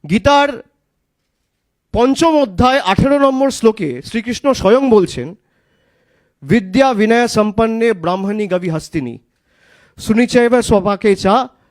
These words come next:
পণ্ডিতা সমদর্শিনাহা।" তার মানে একটা মানুষ তো ছেড়ে দিন, একটা কুকুর বিড়ালের মধ্যেও আমি বিরাজমান,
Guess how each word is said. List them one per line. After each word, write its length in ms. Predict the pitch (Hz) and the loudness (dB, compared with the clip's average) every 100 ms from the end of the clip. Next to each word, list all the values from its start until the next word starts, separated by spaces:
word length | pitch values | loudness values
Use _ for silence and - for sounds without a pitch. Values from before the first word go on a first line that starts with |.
| _ _ - | _ _ -4
পণ্ডিতা 520 | 180 220 208 226 233 | 0 2 0 0 -2
সমদর্শিনাহা।" 840 | 220 196 196 151 156 175 143 104 104 _ _ _ _ _ _ _ _ _ _ _ _ | -2 -6 -8 -6 -8 -8 -10 -12 -20 _ _ _ _ _ _ _ _ _ _ _ _
তার 160 | 190 208 | 0 2
মানে 380 | 233 277 277 - _ _ _ _ _ _ _ _ _ - | 2 2 0 -6 _ _ _ _ _ _ _ _ _ -4
একটা 680 | 220 - - 285 190 131 175 _ _ _ _ _ _ | -4 -2 2 2 2 -2 -6 _ _ _ _ _ _
মানুষ 360 | 147 165 226 226 | -4 0 0 0
তো 100 | 277 | -2
ছেড়ে 220 | - 254 | 0 0
দিন, 140 | 247 202 | 0 -6
একটা 200 | 190 220 | -6 -6
কুকুর 320 | 214 240 233 | -2 0 0
বিড়ালের 360 | 240 240 247 | 2 2 2
মধ্যেও 300 | 240 233 214 | 0 0 0
আমি 120 | 226 214 | 0 -2
বিরাজমান, 580 | 170 160 139 120 - | 0 0 0 -6 -12